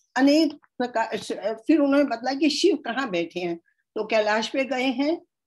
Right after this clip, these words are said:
और एक बरगद का वृक्ष है, वो बरगद का वृक्ष जिसमें, जिसको वेद पुराण, वेदों में भी जिसका वर्णन किया गया है, इतना सुंदर और बहुत सुंदर प्रकृति चित्रण किया है।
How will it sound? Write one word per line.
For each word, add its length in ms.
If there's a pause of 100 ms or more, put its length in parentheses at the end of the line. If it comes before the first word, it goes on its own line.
(120)
और 140
एक 220
बरगद 440
का 80
वृक्ष 360
है, 140
वो 220
बरगद 460
का 80
वृक्ष 340
जिसमें, 760 (320)
जिसको 320
वेद 440
पुराण, 460 (480)
वेदों 540
में 200
भी 80
जिसका 320
वर्णन 400
किया 260
गया 220
है, 200
इतना 280
सुंदर 500 (480)
और 140
बहुत 400
सुंदर 220
प्रकृति 500
चित्रण 480
किया 200
है। 160